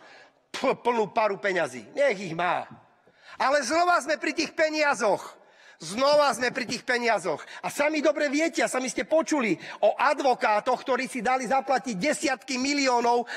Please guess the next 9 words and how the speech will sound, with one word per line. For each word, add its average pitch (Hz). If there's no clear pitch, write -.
len 262
preto, 254
že 214
išli, 262
že 240
išli 254
za 208
Ficovej 240
vlády 214